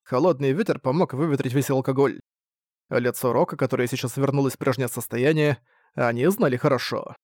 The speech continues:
"Теперь ты собираешься пойти в Темный Силрион?" "Нет, на некоторое время это придется отложить". "Да. Мы также обнаружили большого брата, которого искали". "Повезло вам".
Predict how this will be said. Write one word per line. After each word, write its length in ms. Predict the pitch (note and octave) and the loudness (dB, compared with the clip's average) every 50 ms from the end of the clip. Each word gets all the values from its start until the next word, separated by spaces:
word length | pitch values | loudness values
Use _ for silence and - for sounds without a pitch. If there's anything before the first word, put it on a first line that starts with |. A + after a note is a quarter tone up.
| _ _ _ _ _ _ _ _ _ _ _ _ | _ _ _ _ _ _ _ _ _ _ _ _
"Теперь 460 | - A#2+ B2 - C#3 D3+ E3 F3 E3+ - | -6 -6 -4 0 2 4 6 6 4 4
ты 140 | - E3+ D3 | 2 2 2
собираешься 640 | - D#3 C#3 D3+ D3+ D#3 D#3+ D#3+ D3+ - - E3 | 2 0 0 2 4 6 6 6 4 2 0 -2
пойти 440 | C3+ D3+ D3+ D3+ C3+ - D3+ E3 E3 | 2 4 4 4 2 2 2 2 2
в 100 | D#3 - | 2 0
Темный 380 | - D#3+ D#3+ E3 D#3+ D#3+ E3 D3+ | 2 2 4 4 4 2 2 0
Силрион?" 640 | - D#3+ D#3 D#3 D#3 D#3 D#3 D#3+ F3+ G#3 A3 G3+ C3 - _ _ _ _ _ _ _ _ _ _ _ _ - | 2 2 2 4 6 6 6 6 6 6 4 2 0 0 _ _ _ _ _ _ _ _ _ _ _ _ -8
"Нет, 440 | - C3+ D#3+ F3 E3 D3 B2 - | -2 0 2 4 4 4 2 2
на 100 | - D#3 | 0 2
некоторое 380 | E3 E3+ - C#3+ B2+ D3+ D#3 D3+ | 2 2 0 2 2 4 4 6
время 220 | D3+ F#3+ F3+ D#3+ | 6 4 4 4
это 100 | C#3+ C#3 | 2 2
придется 360 | - D3 C#3+ D3+ C#3+ - D3+ C#3+ | 0 2 2 2 2 4 2 2
отложить". 580 | B2+ C#3+ C#3 C3 A2+ B2 - - - - - _ _ _ _ _ _ _ _ - | 4 4 2 2 0 -4 -10 -12 -14 -16 -18 _ _ _ _ _ _ _ _ -12
"Да. 640 | - C3 A#2+ D3 D#3 E3+ G#3 A#3+ F#3+ D3 A#2+ - - _ _ _ _ _ _ _ _ _ _ - | -10 -6 0 2 4 6 6 4 4 2 0 -4 -10 _ _ _ _ _ _ _ _ _ _ -8
Мы 280 | C3+ B2+ C#3 D#3+ F#3 F#3 | -2 2 4 4 4 4
также 340 | G3 G#3 G#3 F3+ C#3+ F#3 | 4 4 4 4 4 4
обнаружили 420 | F#3+ D#3+ E3 F3+ G3+ G3 D#3+ F3 F3 | 4 4 4 4 4 4 4 2 2
большого 420 | D#3+ F3 E3 - - G3 F#3 F3 | 2 0 -2 2 2 4 4 4
брата, 300 | C#3+ D#3 F#3 A3 G#3 F#3 | 4 4 2 4 2 2
которого 440 | - D#3 C#3 D#3+ D#3 D3+ C#3+ C#3+ C#3 | 2 2 4 4 4 6 6 6 4
искали". 520 | C3 - - D#3+ D3+ C3 G2+ D#2+ - - - _ _ _ _ _ _ _ _ _ _ _ _ _ | 2 2 2 2 2 2 2 -2 -8 -12 -14 _ _ _ _ _ _ _ _ _ _ _ _ _
"Повезло 480 | - B2 A#2+ D3+ F#3+ D#3 F#3 A3+ A#3 G#3 | -4 -2 2 2 2 4 4 4 6 6
вам". 300 | F#3 C#3+ A#2 - - | 4 2 0 -4 -14